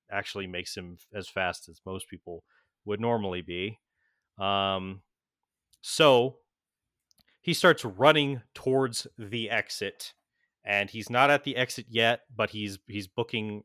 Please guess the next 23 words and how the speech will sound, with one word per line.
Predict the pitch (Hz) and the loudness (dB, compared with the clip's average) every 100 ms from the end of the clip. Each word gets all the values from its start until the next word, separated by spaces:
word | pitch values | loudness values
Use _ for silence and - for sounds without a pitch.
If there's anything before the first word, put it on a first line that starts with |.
| - | -10
in | 110 | -4
that | 104 98 | -2 -2
direction. | 104 101 - 95 | -2 -4 -4 -4
He | |
basically | 104 156 - 139 | 0 0 0 -8
leapt | 107 110 123 123 | -2 0 0 -2
over | 113 107 | -4 -2
everyone's | 107 104 98 95 | -4 -4 -10 -8
heads | - 101 92 90 - - _ _ _ _ _ 90 | -2 -2 -2 -8 -18 -20 _ _ _ _ _ -8
when | 98 92 | -6 -6
he | 107 87 | -10 -12
jumped, | 90 113 98 92 - - _ _ _ _ _ _ _ _ | -6 0 0 -2 -12 -18 _ _ _ _ _ _ _ _
uh, | 101 95 87 | -4 -2 -2
to | - | -6
grab | 90 90 95 95 92 90 | -18 -6 0 0 0 -6
the | |
chip, | - - 87 - _ _ _ _ _ _ _ - | -12 -8 -8 -10 _ _ _ _ _ _ _ -10
um, | 92 92 90 | -6 -4 -6
and | 90 92 | -10 -14
he's | 87 95 87 - | -14 -16 -16 -14
booking | - - 95 87 | -10 -10 -10 -8
back | 90 - | -8 -8
in. | 90 | -14